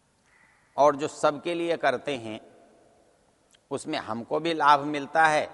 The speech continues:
बाकी लोगों को भी मिलता है। तो जो ऐसा काम है जिसमें हमको भी लाभ मिलता है, सबको भी लाभ मिलता है, वो विद्या का, ज्ञान का,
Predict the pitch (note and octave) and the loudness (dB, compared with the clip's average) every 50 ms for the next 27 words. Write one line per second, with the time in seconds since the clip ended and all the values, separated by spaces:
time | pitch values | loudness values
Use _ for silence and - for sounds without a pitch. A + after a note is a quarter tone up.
0 | - - - - - - - - - - A2+ G#2+ A2 G2+ - - C3 A#2+ A#2+ A#2+ | -14 -20 -20 -20 -20 -20 -20 -20 -20 -12 -4 -2 -2 -2 -2 -6 -8 -8 -8 -8
1 | A#2+ B2 B2 A#2 - B2+ B2 C3+ B2+ A#2+ A#2 A2+ A2+ - - A#2+ A2 G2+ F#2+ - | -8 -10 -8 -8 -10 -8 -8 -8 -8 -8 -8 -10 -8 -4 -4 -4 -4 -4 -10 -18
2 | _ _ _ _ _ _ _ _ _ _ _ _ _ _ _ _ _ _ _ _ | _ _ _ _ _ _ _ _ _ _ _ _ _ _ _ _ _ _ _ _
3 | _ _ _ _ _ _ _ _ _ _ _ _ _ _ _ _ _ _ _ _ | _ _ _ _ _ _ _ _ _ _ _ _ _ _ _ _ _ _ _ _
4 | _ _ _ _ _ - E3 D#3+ C#3 D3+ E3+ E3+ - - C#3 C#3 C3+ - - F3 | _ _ _ _ _ -2 -2 0 2 2 0 0 0 0 -2 -2 -2 -2 -2 -4
5 | E3+ - D#3 D#3 D#3 D#3+ D#3+ E3 C#3+ A2 A2+ A#2+ C#3 C3 C3+ B2+ - - D3+ D3 | -2 -2 0 0 0 0 -2 -4 -4 -4 -4 -4 -4 -6 -8 -10 -10 -8 -8 -8
6 | A2+ G#2+ G#2 A2 G2+ - C3+ C#3 C#3 D3 C#3+ C3+ B2+ B2+ C3 C3 C3+ C3+ B2+ B2 | -8 -8 -10 -12 -10 -8 -8 -6 -6 -6 -6 -2 2 2 2 2 0 -6 -8 -8
7 | - - B2+ A#2+ B2+ B2+ - - B2 G#2 G2 - B2+ B2 A#2+ B2 C3 A#2+ A2 G#2+ | -4 -4 -4 -2 -2 -6 -6 -6 -8 -8 -8 -10 -10 -10 -8 -8 -6 -2 -2 -2
8 | A2 G#2+ A2+ A2+ A2 G#2+ G2+ - - A#2+ A2+ G#2 F#2+ F#2 G#2 - _ _ _ _ | -2 -2 -4 -10 -10 -12 -10 -6 -4 -4 -4 -4 -6 -10 -12 -14 _ _ _ _
9 | _ _ _ _ _ _ _ _ _ _ _ _ _ _ _ _ _ _ _ _ | _ _ _ _ _ _ _ _ _ _ _ _ _ _ _ _ _ _ _ _
10 | _ _ _ _ _ _ _ _ _ _ _ _ _ _ B2+ B2+ C3+ C3+ B2 B2 | _ _ _ _ _ _ _ _ _ _ _ _ _ _ -6 -4 -4 -4 -4 -6
11 | A#2+ A2 A2+ C3+ C3 B2+ A#2 - A#2+ A2+ A2+ A2+ G#2 F2+ A2 A2+ A2 A2+ A2 A2 | -10 -6 -2 0 2 2 2 2 2 2 2 2 0 -4 -6 -4 -4 -4 -6 -8
12 | F#2+ - G#2 G#2 G#2+ A2 | -6 -4 -2 -2 -2 -4